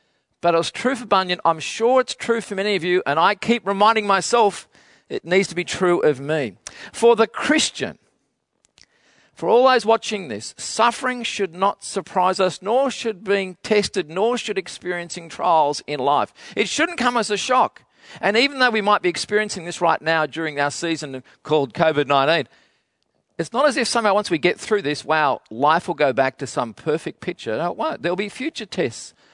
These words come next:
and trials that will come. A-, and we shouldn't be surprised at that.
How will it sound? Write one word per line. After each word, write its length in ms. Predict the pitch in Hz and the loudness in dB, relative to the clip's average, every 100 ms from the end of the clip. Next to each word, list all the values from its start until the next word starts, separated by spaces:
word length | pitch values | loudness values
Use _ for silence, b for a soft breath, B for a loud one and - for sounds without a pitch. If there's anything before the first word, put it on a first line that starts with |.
| b | b
and 140 | 143 | -12
trials 380 | - 165 135 120 | -2 2 4 2
that 120 | 123 | -2
will 80 | - | -6
come. 360 | 120 143 101 82 B B B | -6 -4 -6 -8 B B B
A-, 180 | 175 - | -2 0
and 140 | 208 | -2
we 100 | 214 | -2
shouldn't 380 | 208 - 269 254 | -4 -6 -6 -6
be 80 | 254 | -6
surprised 800 | - 208 - 190 196 214 214 165 | -4 -6 -6 0 2 4 2 -2
at 160 | 156 | -6
that. 340 | - 101 - | -4 -4 -6